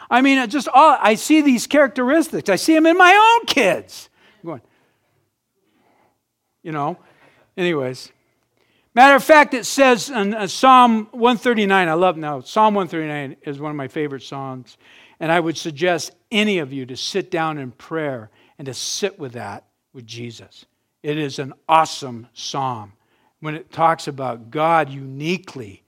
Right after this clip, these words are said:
forming somebody. But here is Psalm, uh, one thirty-nine thirteen, and it says, "You made all,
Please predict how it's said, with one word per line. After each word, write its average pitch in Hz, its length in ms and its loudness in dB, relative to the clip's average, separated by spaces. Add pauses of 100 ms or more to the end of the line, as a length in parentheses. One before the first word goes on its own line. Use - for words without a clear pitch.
(200)
forming 156 480 -8
somebody. 117 320 -14
But 143 160 -4
here 226 220 6
is 180 240 0 (320)
Psalm, 208 600 4 (800)
uh, 156 220 0
one 202 180 0
thirty-nine 180 460 2
thirteen, 180 640 -2 (440)
and 185 80 -4
it 196 100 -2
says, 220 420 4
"You 285 640 4 (120)
made 226 360 2 (240)
all, 269 560 4